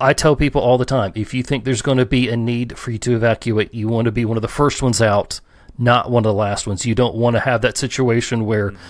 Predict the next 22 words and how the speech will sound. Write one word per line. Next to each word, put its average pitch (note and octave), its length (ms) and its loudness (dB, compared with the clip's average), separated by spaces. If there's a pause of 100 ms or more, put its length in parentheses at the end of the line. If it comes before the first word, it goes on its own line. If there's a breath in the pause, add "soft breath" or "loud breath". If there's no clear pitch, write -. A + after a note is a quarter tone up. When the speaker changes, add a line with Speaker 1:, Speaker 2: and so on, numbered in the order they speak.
(300 loud breath)
Speaker 1:
a - 20 2
firefighter A#2+ 680 2
knocks A#2 320 2
on B2 140 2
your A#2 100 2
door B2 280 4
and G#2+ 80 -2
says, A#2 180 -2
"You A#2+ 80 -2
got A#2+ 180 0
ten A#2+ 220 0
minutes A2+ 280 0
to A#2 80 -4
get G#2+ 160 -2
out." E2+ 280 -4 (500 loud breath)
You A2+ 80 -2
don't A#2 160 2
wanna A2 140 2
have A2 220 -2
to G#2 100 -8
do G2+ 200 -4
that. E2 200 -8